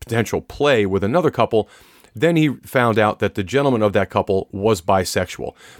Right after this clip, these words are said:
And that instantly turned him and his partner off because they don't want to play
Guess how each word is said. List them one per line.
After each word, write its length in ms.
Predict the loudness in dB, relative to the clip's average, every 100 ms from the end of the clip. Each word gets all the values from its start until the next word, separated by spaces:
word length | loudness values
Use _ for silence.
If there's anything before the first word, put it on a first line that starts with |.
| -20 -4
And 160 | 0
that 200 | 0 0 0
instantly 580 | -2 0 -2 -2 -4
turned 440 | -4 0 2 2 0
him 360 | 0 0 0 -2 -8 -10 -10
and 220 | -4 -2 0
his 140 | -2
partner 480 | 0 0 0 -2 -4
off 320 | 0 0 0
because 300 | -4 0 0
they 220 | 2 2 4
don't 260 | 2 2
want 260 | 0 -2 -2
to 180 | -6 -8
play 640 | -8 -2 0 2 -2 -6